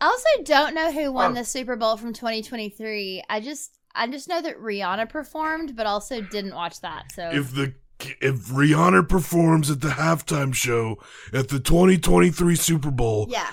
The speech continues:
Speaker 2: the world will end within a year.
Speaker 1: Okay, well then we're doomed, dude, because it already happened. That's what I'm telling you.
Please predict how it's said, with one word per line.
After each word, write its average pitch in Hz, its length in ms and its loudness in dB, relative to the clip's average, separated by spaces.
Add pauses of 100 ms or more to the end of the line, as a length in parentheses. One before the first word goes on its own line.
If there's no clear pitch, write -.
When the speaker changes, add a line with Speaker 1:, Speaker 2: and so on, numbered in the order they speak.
(120)
Speaker 2:
the 147 140 4
world 175 640 10
will 147 340 4
end 165 400 4
within 139 340 0
a - 20 2
year. 135 800 4
Speaker 1:
Okay, 220 280 -4
well 208 160 -6
then 208 240 -10
we're 214 140 -6
doomed, 190 640 -6 (100)
dude, 170 520 -10
because 185 360 -10
it - 160 -14
already 202 760 -2
happened. 254 840 -6 (680)
That's 220 200 -12
what 220 80 -8
I'm 202 120 -6
telling 185 340 -6
you. - 160 -18